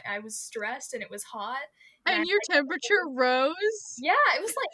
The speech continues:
Speaker 1: I was in Palm Springs. It was, like, a million degrees outside. So I had to sit in a chair in the corner at the D M V in Palm Springs, and then he came over and then temperature shot me <laughs> again,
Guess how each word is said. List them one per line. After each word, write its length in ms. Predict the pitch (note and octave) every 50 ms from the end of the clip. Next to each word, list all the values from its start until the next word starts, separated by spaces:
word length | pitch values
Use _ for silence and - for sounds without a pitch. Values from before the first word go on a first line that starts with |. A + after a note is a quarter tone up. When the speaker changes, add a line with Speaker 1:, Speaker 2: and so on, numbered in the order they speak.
| D4
Speaker 1:
I 100 | C#4 D#4
was 140 | F4+ G#4 G4+
in 120 | G#4+ F4 E4
Palm 320 | - - F4 E4+ G4 G4
Springs. 440 | G4+ - - - F4+ E4+ C#4 C4 B3+
It 40 | B3+
was, 100 | B3+ B3+
like, 140 | D4 D4+ D#4
a 60 | C#4+
million 440 | B3 B3 B3 B3+ C4+ C#4+ D4 D4 C#4+
degrees 380 | B3+ B3+ A#3+ C4 C4+ C#4 C#4 C4+
outside. 680 | A#3+ G3+ G3+ G3+ - - G3+ - - - - A#3+ A#3 - _ _ _
So 140 | - - D4
I 60 | C#4
had 100 | C4+ C4+
to 100 | - -
sit 400 | C4+ - - - - B3+ C#4+ D4
in 120 | - B3+ C4
a 80 | B3+ B3
chair 400 | A#3+ - - D#4 C#4+ A#3 A#3 B3
in 100 | C4 B3+
the 100 | B3+ B3+
corner 400 | - - - D#4+ C4 C4+ C4+ A#3+
at 180 | A3+ A3 G#3+ -
the 60 | -
D 260 | A#3 A#3 B3 B3 B3 C4
M 140 | C4 B3+
V 180 | A#3 B3 B3 A#3+
in 140 | A3+ A#3+ C4
Palm 360 | - - - B3+ B3+ F4+ F#4+
Springs, 640 | F#4 - - - - C#4 C#4 A#3+ A3+ G#3+ G#3+ A#3+ A#3+ - _ - - -
and 100 | - A#3
then 60 | A#3 A#3+
he 60 | A#3+
came 260 | - C#4 D4 C#4 C4+
over 440 | A#3+ A#3 A#3 A3+ A3 A3 A3 A3 A3
and 220 | - G#3+ A3+ A3
then 200 | A3 G#3+ G#3+ A3+
temperature 540 | A#3 - C#4+ B3 B3 B3+ C4+ C4 - C4 B3
shot 320 | C4 - - A#3 G#3+ G3+ G3+
me 160 | B3 B3 D4+
<laughs> 60 | D#4 D#4
again, 500 | - E4 C#4 B3+ E4 D4+ C4+ B3+ C4+